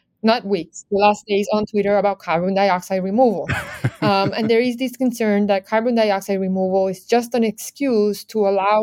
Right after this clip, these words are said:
Speaker 1: us to continue burning fossil fuels.
Speaker 2: Yeah, yeah.
Speaker 1: And I don't think that's the case. That's not what this report suggests. This report suggests that we have to reduce emissions now, and we might still need carbon dioxide removal.
Speaker 2: Right.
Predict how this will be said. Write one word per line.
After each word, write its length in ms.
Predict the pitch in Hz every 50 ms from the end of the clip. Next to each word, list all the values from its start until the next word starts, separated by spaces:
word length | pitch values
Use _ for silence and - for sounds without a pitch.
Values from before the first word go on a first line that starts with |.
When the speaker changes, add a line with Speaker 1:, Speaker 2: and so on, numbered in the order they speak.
| 220 220 214
Speaker 1:
us 220 | 214 - - - _ -
to 540 | 233 233 226 220 214 208 208 208 208 214 208 _ _ _ _ -
continue 400 | 220 208 214 233 233 226 220 202
burning 380 | 180 202 202 202 202 190 190
fossil 380 | - - 190 185 180 - 170 165
fuels. 460 | - - 214 190 135 90 87 85 82
Speaker 2:
Yeah, 120 | 85 85
yeah. 320 | 85 85 85 85 82 82 80 - _ _ _ -
Speaker 1:
And 140 | - 240 247
I 100 | 247 277
don't 220 | 285 330 311 262 -
think 180 | 285 277 269
that's 240 | 254 254 247 247 -
the 80 | 226 208
case. 540 | - - 247 262 254 220 196 180 170 165 -
That's 180 | 214 208 208
not 240 | - 233 233 247 254
what 140 | 254 254 214
this 260 | 208 226 220 - - _ - 185
report 340 | 208 208 - 226 196 -
suggests. 680 | - - 214 185 262 262 - - - - - - - _ _ _ _ _ _ -
This 160 | 262 294 294
report 320 | 330 320 320 311 285 254
suggests 540 | - - 240 214 - 220 202 208 196 190 -
that 220 | - 196 190 - 196
we 140 | 214 226 220
have 280 | - - 294 302 -
to 400 | - 330 320 311 294 302 320 320 _ _ _
reduce 300 | - 240 226 262 277 277
emissions 560 | 277 269 262 262 262 247 247 254 240 233 233 -
now, 720 | 208 247 294 302 240 196 170 180 185 233 285 285 277 _ _ -
and 140 | - 240 247
we 100 | 247 247
might 200 | 240 226 220 214
still 280 | - - 277 302 302
need 500 | 285 262 220 196 185 185 170 165 185 180 _ _ _ _
carbon 320 | - - 208 190 175 190 185 -
dioxide 440 | 170 165 170 180 - 175 175 175
removal. 520 | 180 180 180 180 170 160 165 123 - - - -
Speaker 2:
Right. 420 | 104 95 90 90 90 87 -